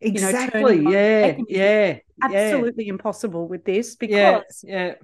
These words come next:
Speaker 1: just the sheer weight of the fruit. I mean, the funniest thing about this for me,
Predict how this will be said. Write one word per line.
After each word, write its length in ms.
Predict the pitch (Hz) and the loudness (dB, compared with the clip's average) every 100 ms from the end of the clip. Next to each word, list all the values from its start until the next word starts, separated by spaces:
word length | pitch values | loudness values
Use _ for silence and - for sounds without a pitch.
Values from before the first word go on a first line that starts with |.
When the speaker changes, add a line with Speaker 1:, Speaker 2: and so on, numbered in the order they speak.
| _ _ | _ _
Speaker 1:
just 200 | 277 302 | -6 -6
the 60 | 277 | -6
sheer 280 | - 262 226 | -8 -8 -8
weight 320 | 185 - 233 | -4 -4 -4
of 140 | 202 170 | -8 -10
the 100 | 180 | -14
fruit. 420 | - 254 208 - | -8 -4 -4 -4
I 60 | 226 | -6
mean, 320 | 226 220 - _ _ _ | -4 -6 -10 _ _ _
the 100 | 233 | -8
funniest 420 | - 294 294 220 | -2 0 0 -2
thing 160 | 220 185 | -6 -4
about 240 | 175 170 - _ _ - | -4 -6 -12 _ _ -10
this 220 | 196 - | -10 -10
for 160 | - 175 | -14 -10
me, 260 | 208 185 | -8 -8